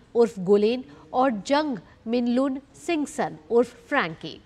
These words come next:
इन तीनों गिरफ्तार किए गए लोगों पर हाल ही के दिनों में हुई आपराधिक घटनाओं में शामिल होने का संदेह जताया जा रहा है। ऑपरेशन में दो एके राइफल, एक एमए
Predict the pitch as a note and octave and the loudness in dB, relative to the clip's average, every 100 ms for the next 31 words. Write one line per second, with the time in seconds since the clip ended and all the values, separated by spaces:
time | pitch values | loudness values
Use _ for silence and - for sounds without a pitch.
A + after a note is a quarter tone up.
0 | - - A#3+ C4+ C4+ D#4 E4 C4+ C4+ B3+ | -20 -20 -8 -6 -2 -2 -2 -2 -2 -2
1 | C4+ B3+ C4+ B3+ C4 B3+ C4 D4 F4 D#4 | -4 -4 -6 -4 -2 -2 -4 -4 -4 -2
2 | G3+ F#3 F#3+ G#3 G3+ G3 A3 A#3 A3 B3+ | -2 -4 -4 -4 -6 -4 -6 -6 -4 -2
3 | C#4 C4+ - - A#3+ C4 C#4 C#4 D#4 C4+ | -2 -4 -14 -4 -4 -2 0 0 -2 -4
4 | C#4 C4+ C4+ C4+ C4+ - C#4 C4 A3+ A3 | -4 -4 -4 -4 -6 -4 -4 -4 -6 -6
5 | G#3 C4 C4+ G3 F3 F#3+ F3 G3 D#3 A2+ | -6 -6 -6 -6 -4 -6 -4 -4 -6 -6
6 | F3 D#3 D3+ F3+ F#3 E3+ - - - - | -6 -6 -6 -6 -6 -8 -12 -20 -20 0
7 | B3 C4+ C#4 D#4 C#4 A3+ A#3+ G3+ F#3 F#3+ | 2 2 0 -2 -4 -2 0 0 -2 -4
8 | F3 G#3+ G#3+ D4 C4+ A3+ A3+ G#3+ G3+ G#3+ | -2 -2 -2 -6 -4 -6 -6 -6 -4 -6